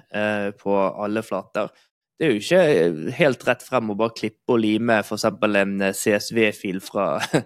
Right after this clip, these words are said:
<laughs> eh, Vipps-databasen inn i Open A I og spørre om noen spørsmål bare for å få frem ting. Eh, ser dere på at dere må ha egne A I-løsninger, eller er det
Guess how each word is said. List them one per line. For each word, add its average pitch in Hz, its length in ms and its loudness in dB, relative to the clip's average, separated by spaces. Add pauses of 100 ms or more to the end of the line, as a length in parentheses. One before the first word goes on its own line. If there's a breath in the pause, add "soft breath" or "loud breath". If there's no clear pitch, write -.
<laughs> - 360 -20
eh, 113 160 0
Vipps-databasen 104 1120 2
inn 113 180 0
i 110 140 4
Open 113 320 2
A 107 320 4
I 98 140 0
og 101 340 2
spørre 107 320 2
om 110 80 0
noen 104 160 -2
spørsmål 92 560 2
bare 95 160 0
for 98 240 -2
å 101 80 -2
få 101 160 -6
frem 104 320 -4
ting. 76 220 -12 (100)
Eh, 101 300 -6 (760)
ser 117 240 -2
dere 113 180 -4
på 113 160 0
at 107 120 -2
dere 107 200 -4
må 107 140 -2
ha 117 160 2
egne 107 720 0 (120)
A 110 200 2
I-løsninger, 107 800 0
eller 156 200 2
er 160 140 2
det 117 120 6